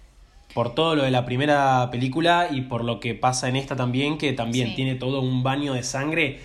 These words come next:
Speaker 1: pero muchísimo peor que en la
Speaker 2: Sí.
Speaker 1: primera. Eh, toda esa escena en el, en el baño, en la, en la parte final,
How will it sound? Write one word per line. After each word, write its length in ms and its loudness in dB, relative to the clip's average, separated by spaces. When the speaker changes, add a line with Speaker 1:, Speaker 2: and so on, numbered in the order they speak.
Speaker 1:
pero 340 0
muchísimo 720 0
peor 400 2
que 100 -2
en 100 0
la 100 2
Speaker 2:
Sí. 80 -8
Speaker 1:
primera. 580 0
Eh, 340 -4
toda 100 4
esa 140 0
escena 280 -2
en 80 0
el, 320 -2
en 100 -4
el 140 -2
baño, 280 2
en 80 0
la, 260 -4
en 160 -6
la 100 -8
parte 260 -2
final, 580 -2